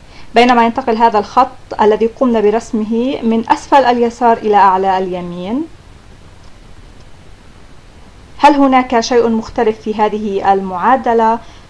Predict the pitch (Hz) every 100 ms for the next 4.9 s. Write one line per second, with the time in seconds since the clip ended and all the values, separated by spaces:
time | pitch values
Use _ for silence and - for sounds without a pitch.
0 | - - - 208 196 208 185 196 196 185
1 | 185 - - - 233 233 208 247 277 -
2 | - - - - - - - - - -
3 | - - - - - 220 - 214 - 262
4 | 220 208 214 202 208 214 - 196 214